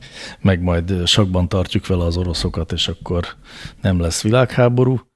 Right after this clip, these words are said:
Aztán egy kicsit féltünk, hogy de, és aztán végül most épp úgy állunk, hogy nem lett, és a, valahogy sikerült ezt az atom, ö, atomfenyegetést megfékezni. És ma már jóval kisebb ez az atomfenyegetés, mint volt mondjuk az ötvenes években.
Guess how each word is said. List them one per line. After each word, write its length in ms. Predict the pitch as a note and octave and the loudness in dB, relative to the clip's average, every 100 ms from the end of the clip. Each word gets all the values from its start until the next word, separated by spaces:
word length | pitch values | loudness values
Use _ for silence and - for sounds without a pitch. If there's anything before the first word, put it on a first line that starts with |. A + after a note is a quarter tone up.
| _ - | _ -10
Aztán 500 | - - G2 F#2 - | -6 0 2 2 -2
egy 220 | - F2 | -4 -4
kicsit 280 | - - - | -2 -2 -2
féltünk, 480 | - G2 F2+ F#2+ F2+ | 0 0 2 0 0
hogy 180 | F2 E2 | -2 0
de, 320 | G#2+ D3+ - | 2 2 -2
és 180 | G#2+ - | -6 -4
aztán 340 | G2+ - G#2+ | -4 -2 0
végül 340 | G2 F#2+ F#2+ F#2+ | 0 0 -2 -2
most 300 | F#2 - - | -2 -4 -4
épp 240 | E2+ - - | -4 -6 -6
úgy 120 | F2+ | -2
állunk, 280 | F2+ F#2 - | -2 -2 -2
hogy 120 | F2 | 0
nem 220 | E2 D2 | 0 2
lett, 300 | D#2+ F#2+ - | 2 0 0
és 320 | F2+ - - - - - - - - - - - | 0 0 -2 -8 -16 -20 -20 -18 -16 -18 -18 -6
a, 280 | F2 E2 E2 A2 - - - | -4 -2 -4 -8 -12 -14 -8
valahogy 420 | - F#2 F#2 F2+ | -2 2 2 2
sikerült 520 | - G#2 G2+ F#2 F2+ | 2 2 2 2 0
ezt 180 | F2 - | -2 -2
az 120 | F2+ | -4
atom, 600 | E2+ - F2+ E2+ G#2+ A3+ A#3 - | -4 -2 0 0 0 -6 -12 -6
ö, 240 | F2+ E2+ E2+ - - | -2 -2 -4 -8 -10
atomfenyegetést 920 | - - F#2 E2+ F2+ F2 D#2+ - - | -8 -2 -2 0 0 2 0 -2 -4
megfékezni. 800 | D2+ - D2 - D#2+ D2+ E2 - _ _ - | -6 -6 -8 -6 -8 -6 -10 -12 _ _ -14
És 120 | - | -4
ma 120 | F#2+ | 0
már 240 | F#2 F2+ - | 2 0 -2
jóval 380 | - G2 F2 E2 | 0 2 2 0
kisebb 400 | - F#2+ - E2 | -2 -2 -2 -2
ez 60 | D#2+ | -4
az 100 | D#2+ | -4
atomfenyegetés, 880 | - F2+ D#2+ E2 E2 E2 - E2+ | -2 -2 -2 -4 -4 -4 -4 -4
mint 180 | - D#2+ | -4 -4
volt 260 | D#2+ D#2 - | -4 -6 -4
mondjuk 260 | D#2+ D#2+ | -4 -4
az 100 | D#2+ | -6
ötvenes 420 | D#2 - E2 D#2+ F2 | -8 -8 -8 -6 -6
években. 520 | E2 E2 E2+ E2+ | -8 -8 -8 -8